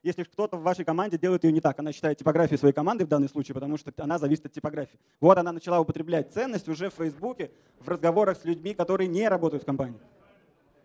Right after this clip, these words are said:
Так, что,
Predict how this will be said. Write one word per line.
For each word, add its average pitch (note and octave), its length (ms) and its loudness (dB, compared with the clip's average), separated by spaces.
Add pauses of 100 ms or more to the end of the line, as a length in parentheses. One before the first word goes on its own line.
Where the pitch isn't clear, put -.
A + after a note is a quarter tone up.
(1500)
Так, E3+ 220 0 (260)
что, A#3 580 4